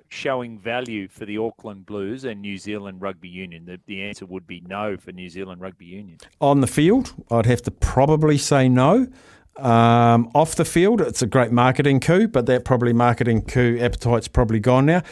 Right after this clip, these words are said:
Speaker 2: Uh, he, he'd get paid more if he went and played league. I put it that way. He's a million dollar player still, probably, I would imagine.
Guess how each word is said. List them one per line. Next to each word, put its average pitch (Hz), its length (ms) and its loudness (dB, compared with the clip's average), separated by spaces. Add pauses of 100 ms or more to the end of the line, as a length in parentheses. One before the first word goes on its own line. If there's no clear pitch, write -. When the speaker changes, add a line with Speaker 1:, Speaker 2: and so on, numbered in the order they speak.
(220)
Speaker 2:
Uh, 151 220 2
he, 190 240 2 (300)
he'd 139 220 2
get 180 180 2
paid 143 240 4
more 135 160 4
if 117 80 2
he 123 100 2
went 117 160 4
and 104 80 2
played 107 260 2
league. 101 300 2
I 104 100 0
put 120 200 0
it 104 80 0
that 107 140 2
way. 98 60 4
He's 117 120 2
a 135 40 4
million 131 280 4
dollar 104 200 2
player 95 240 0
still, 117 300 2
probably, 98 600 0
I 95 100 2
would 92 140 2
imagine. 104 440 2